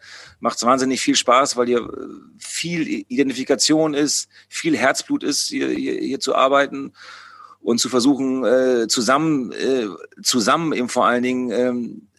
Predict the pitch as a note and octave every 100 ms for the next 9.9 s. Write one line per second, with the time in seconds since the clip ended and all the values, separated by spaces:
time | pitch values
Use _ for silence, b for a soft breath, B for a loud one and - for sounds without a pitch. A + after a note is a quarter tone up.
0 | - G#2+ - D3+ - C#3 - C#3 C#3 C#3+
1 | C#3+ B2 A#2+ A#2 A#2+ - C#3+ C3+ - C3
2 | A#2+ A#2+ A#2 A#2+ - B2+ A2 A2+ C3 C#3
3 | C3 - _ _ _ _ _ _ _ _
4 | _ _ _ A2 A2+ G2+ A#2 A#2 G2+ G#2+
5 | G2+ C3+ B2 G#2+ A#2+ D3 - B2+ B2 -
6 | C3 D#3+ D#3 - A#2 A2 G2+ F#2+ - G#2+
7 | A2 A2 F#2+ G2 B2+ C#3 A2+ G2+ A#2+ G2+
8 | G2 A2 G2+ - A#1 - A#1+ - - -
9 | A2+ A2+ - A2+ A#2 G#2+ G2+ G2+